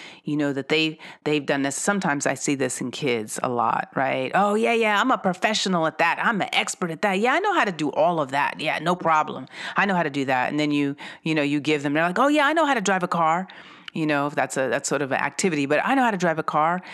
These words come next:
Yeah, I know how to work on a car." So you give them the keys and then they sit there and they fumble around, have no idea. So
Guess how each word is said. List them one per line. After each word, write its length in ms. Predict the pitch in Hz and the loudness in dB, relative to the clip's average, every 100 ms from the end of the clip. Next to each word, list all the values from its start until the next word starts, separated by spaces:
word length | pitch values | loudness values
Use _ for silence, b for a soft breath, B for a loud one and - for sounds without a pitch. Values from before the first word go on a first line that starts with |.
| B | B
Yeah, 140 | - 254 | 0 2
I 40 | |
know 100 | 277 | 2
how 80 | 254 | 2
to 80 | 208 | 2
work 200 | 170 170 | 0 0
on 100 | 147 | -2
a 60 | |
car." 320 | 147 143 143 165 B B | 0 0 0 -4 B B
So 140 | - | 0
you 100 | 170 | 0
give 160 | 156 165 | 2 0
them 160 | 156 | 0
the 80 | 147 | -2
keys 420 | 147 190 165 143 | -2 0 0 0
and 100 | 143 151 | 0 0
then 100 | 143 | 0
they 100 | 139 | -2
sit 240 | - 170 | -2 -2
there 120 | 160 | 0
and 100 | 139 | 0
they 80 | 135 | -2
fumble 340 | - 147 135 | -2 -2 0
around, 240 | 131 127 123 | 0 0 -2
have 160 | 123 | -4
no 300 | 127 127 127 | -2 0 0
idea. 340 | 117 107 135 113 | -2 -2 -4 -2
So 260 | - 156 | 0 0